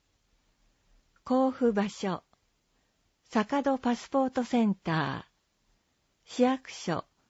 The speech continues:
市民課内。交付時間、午前九時から午後四時三十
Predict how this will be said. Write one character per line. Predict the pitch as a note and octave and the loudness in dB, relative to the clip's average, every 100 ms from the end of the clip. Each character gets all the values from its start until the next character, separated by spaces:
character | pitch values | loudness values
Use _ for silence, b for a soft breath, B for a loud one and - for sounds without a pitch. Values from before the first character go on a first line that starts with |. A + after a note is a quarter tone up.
| _ | _
市 | - A3 | -6 2
民 | G#3+ A#3 A3+ | 4 6 4
課 | - - F3+ - - | 0 -4 -4 -6 -6
内。 | F#3 F#3 D#3 - _ _ _ _ _ _ _ _ _ _ _ _ _ _ | 0 2 0 -4 _ _ _ _ _ _ _ _ _ _ _ _ _ _
交 | C4 C#4 | 2 2
付 | C4+ C4+ | 2 -2
時 | B3 A#3 | -2 -2
間、 | - F3 D#3 E3+ _ _ _ _ _ _ _ _ _ _ _ | 0 -2 -2 -8 _ _ _ _ _ _ _ _ _ _ _
午 | - C4 | 0 2
前 | B3 G3+ F3+ | 2 0 0
九 | - B3+ | 0 0
時 | A#3+ G3 | 0 -4
か | F3+ | -4
ら | D#3+ D#3 - _ _ _ _ _ | -2 -4 -6 _ _ _ _ _
午 | - A#3+ | 0 0
後 | G3 D#3+ - _ _ _ _ - | 2 -4 -4 _ _ _ _ 0
四 | B3 B3+ | 0 2
時 | G3+ | -2
三 | F3 A3 A3 G#3 | -2 0 2 2
十 | G#3+ | 0